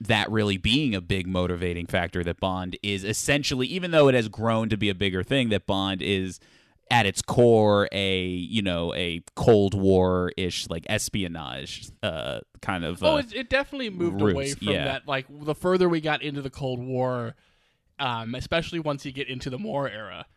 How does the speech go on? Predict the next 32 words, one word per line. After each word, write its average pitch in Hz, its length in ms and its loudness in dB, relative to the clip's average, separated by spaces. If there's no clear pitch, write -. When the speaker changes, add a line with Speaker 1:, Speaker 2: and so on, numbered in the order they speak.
Speaker 2:
I 170 80 0
think 254 140 -2
a 269 40 0
lot 202 200 4
of 196 80 0
those 180 180 2
Connery 147 420 -4
films, 143 280 -2
especially 139 320 -6
those 123 200 -6
early 131 200 -4
ones, 120 380 -8
even 214 440 -4
stuff 156 300 -6
like 123 280 -10
Goldfinger 123 440 -10
and 117 100 -14
Thunderball, 120 380 -12
there's 123 260 -12
elements 143 420 -6
from 123 400 -10
what 131 220 -8
was 123 160 -12
going 117 220 -8
on 117 80 -10
in 120 80 -10
the 110 80 -14
Cold 113 260 -12
War 110 160 -10
at 110 100 -12
that 107 200 -12
time 104 400 -12